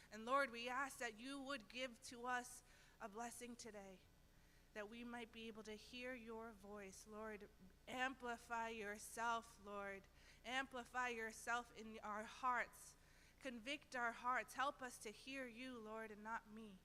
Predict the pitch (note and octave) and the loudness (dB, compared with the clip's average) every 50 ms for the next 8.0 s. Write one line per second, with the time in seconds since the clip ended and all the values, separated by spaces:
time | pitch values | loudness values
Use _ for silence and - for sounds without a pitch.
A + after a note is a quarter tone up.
0 | - - - - - - - - - - - - - - - B3+ B3 A#3+ A3+ - | -18 -20 -20 -20 -20 -20 -20 -20 -20 -20 -20 -20 -16 -10 -6 -4 -4 -4 -4 -8
1 | A#3 A3 G#3+ - G3+ G3+ G3+ G3+ G3 G3+ G3+ G3+ G#3 G#3 A3+ A#3 A3 A3 A#3 A3 | -10 -12 -10 -6 -4 -4 -4 -4 -6 -8 -10 -10 -10 -10 -10 -8 -8 -6 -8 -8
2 | - A3 G#3 G3+ G3 G3 F#3+ F#3+ - - F3+ F3+ F3 F3+ - - - - - - | -8 -10 -10 -10 -10 -10 -12 -12 -12 -12 -12 -12 -12 -14 -16 -20 -20 -20 -20 -20
3 | - - - - F#3+ G3 G3 F#3 F3+ F3 F3 F3+ - - - - - - - - | -20 -20 -18 -16 -12 -12 -10 -10 -12 -12 -14 -16 -18 -18 -20 -20 -20 -20 -20 -20
4 | - - - - - - - - - - - - - - - - - - - - | -20 -20 -20 -20 -20 -20 -20 -20 -20 -20 -20 -20 -20 -20 -20 -20 -20 -20 -20 -20
5 | - - - - - - - - - - - - - - - - - - A3+ B3 | -20 -20 -20 -20 -20 -20 -20 -20 -20 -20 -20 -20 -20 -20 -18 -14 -4 2 6 6
6 | C4 C4+ D4 - - B3+ D#4 E4+ D4+ - A3 A3 A3 A3+ B3 A#3+ A#3 - - A3 | 6 6 4 0 -2 0 0 0 0 -2 -4 -6 -4 -2 0 0 0 -2 -4 -6
7 | A3 G#3 - G#3 G3+ G3+ - - G#3 F#3+ F3+ F#3+ F3+ G3 - - - - C#3+ D#3+ | -6 -2 0 0 0 0 -2 -6 -8 -6 -4 -4 -4 -4 -4 -8 -14 -14 -16 -16